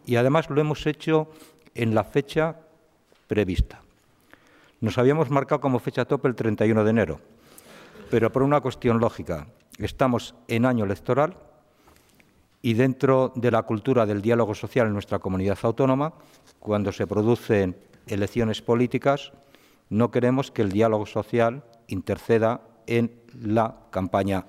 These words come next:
electoral. Por lo tanto, esa era la fecha, por lo tanto, esa era la cuestión de que todas las partes teníamos asimiladas para cumplir con los objetivos.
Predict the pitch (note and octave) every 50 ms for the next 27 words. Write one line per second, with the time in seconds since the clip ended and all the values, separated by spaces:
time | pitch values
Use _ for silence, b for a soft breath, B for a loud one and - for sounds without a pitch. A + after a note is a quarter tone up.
0 | - - F#2 F2+ F#2 - - - E2 - - - - - _ b b b b b
1 | b b b b b - A2+ G2+ G#2 A2 - B2+ C3 B2 - C3 A#2+ - - A2
2 | G#2+ G#2 G2+ G2+ G2 - D3+ C3+ - - D#3 D#3 - - - G#2 G2+ G#2+ - -
3 | A#2+ A#2+ A#2+ B2 A#2 A2+ - B2 A#2 A#2 B2 A#2+ - - - - G#2+ G#2 G#2 -
4 | - A2 G2+ - - - C3 C3 C3 C#3 C3 B B B B B B B G2 A2+
5 | A2 - A2+ - - C3+ C3+ C3 A#2 - - - B2+ A2+ - - A2 G2 - -
6 | - - - A2 G#2+ A#2+ C3 B2+ A#2+ A2 G#2 G2 - - - - A2 A2 - C3+
7 | C3+ C3+ A#2 A2+ A#2 A2+ A2+ A#2+ B2+ B2+ - B B B B B B B B _
8 | - A#2+ A#2 B2 B2+ - - G#2 F#2+ - G#2 G#2+ A2 A2 G#2 G#2 - - _ -
9 | - A2+ A2 G#2+ G#2 - - - - G2 F#2+ F#2 F#2 F2+ - - E2 - - E2
10 | - - D2+ - _ - -